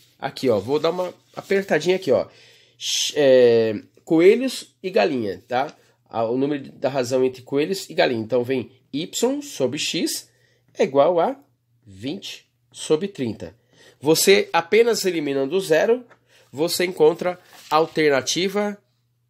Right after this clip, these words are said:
C. Tá aqui a resposta. Tá bom, galerinha? Então,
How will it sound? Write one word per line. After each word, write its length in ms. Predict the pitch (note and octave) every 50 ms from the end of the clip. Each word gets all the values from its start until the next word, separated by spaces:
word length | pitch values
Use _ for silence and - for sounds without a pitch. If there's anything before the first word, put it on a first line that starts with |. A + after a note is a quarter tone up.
| _ _ _
C. 400 | - - - F3 D3+ A#2+ F#2+ - - _ _ _ _ _ -
Tá 100 | C3+ D3+
aqui 140 | D#3+ - D#3+
a 40 |
resposta. 680 | D#3 E3 D#3 - - - A2+ F#2+ F2 - - D#2 F#2+ _ _ _ _ _
Tá 120 | - A#2
bom, 180 | G#2+ C#3 F#3 G3+
galerinha? 440 | G3+ G3 F#3 F3 E3 D3 B2+ - - - - - -
Então, 440 | C#3+ C#3 - F3 F#3+ G#3+ A3 G#3+